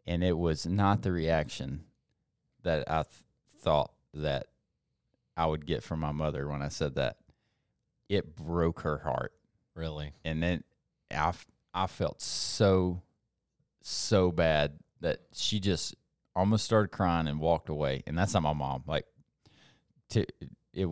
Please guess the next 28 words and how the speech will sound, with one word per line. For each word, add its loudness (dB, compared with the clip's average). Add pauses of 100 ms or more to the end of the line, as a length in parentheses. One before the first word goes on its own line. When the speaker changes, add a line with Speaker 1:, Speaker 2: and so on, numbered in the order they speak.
Speaker 1:
might 4
have -2
been 2
just -4
like, -2
"I'm -4
gonna -2
whoop -4
your 0
butt, 0
boy." -2 (180)
Speaker 2:
Right. -6
Speaker 1:
But 0
it 4
wasn't 2
that. 0
It's -6
just -6
like, -2 (180)
it -10
broke 0
her. -2 (260)
She -8
left, 0
and -4
I -2
was -8
like, -10